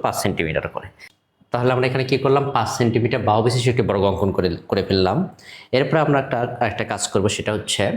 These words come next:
আমরা তো নির্দিষ্ট একটা মাপ পাঁচ সেন্টিমিটার, চার সেন্টিমিটার, ছয় সেন্টিমিটার, সাত সেন্টিমিটার বাহু বিশিষ্ট বর্গ অঙ্কন করতেই পারি।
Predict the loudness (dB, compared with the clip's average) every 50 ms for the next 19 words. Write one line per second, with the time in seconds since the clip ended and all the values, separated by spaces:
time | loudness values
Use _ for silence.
0 | -4 -8 -12 _ _ _ _ _ _ _ _ _ _ _ _ _ _ _ _ _
1 | _ _ _ _ -4 -2 -2 0 2 2 4 4 4 4 2 0 0 0 0 0
2 | 0 0 0 0 2 2 4 4 4 2 2 0 -2 -6 -8 -4 -2 -2 -2 -2
3 | -2 0 2 2 2 4 4 4 4 4 2 2 2 2 2 0 -2 -4 -4 -4
4 | -4 -4 -4 -2 0 0 2 2 2 4 4 4 2 2 0 0 0 -2 -2 -4
5 | -4 -2 -2 -2 -2 -2 -2 -2 0 0 2 2 2 2 2 0 0 0 0 0
6 | -2 -4 -6 -4 -4 -4 -4 -2 0 0 0 2 2 2 0 2 0 0 0 0
7 | 0 0 0 -2 -2 -2 0 0 2 2 2 2 0 0 -2 -2 -2 -2 -2 -2
8 | 0 -2 -4 -4